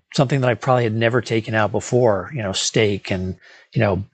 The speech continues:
big protein type of meals, because generally I've always cooked those at home or barbecued those. And so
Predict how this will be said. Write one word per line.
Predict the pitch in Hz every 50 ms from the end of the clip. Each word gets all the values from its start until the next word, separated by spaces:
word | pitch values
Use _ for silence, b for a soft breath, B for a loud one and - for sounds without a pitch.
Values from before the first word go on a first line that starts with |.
| _ _ -
big | 127 117 113 -
protein | - 120 110 104 - 123 113 110 101
type | - - 104 95 -
of | 107 101 104 104 95 101 123
meals, | 117 107 107 104 101 98 95 90
because | - - 110 - 107 95 -
generally | - - 139 117 107 101 101 101
I've | 98 95
always | 104 107 104 101 -
cooked | - - 127 113 - -
those | - 107 101 92 101
at | 92
home | - - 123 113 113 110 104
or | 98 92 92
barbecued | 95 104 104 113 110 98 - - 98 92
those. | - 95 90 - 98 - -
And | 101
so | - - 117 110 B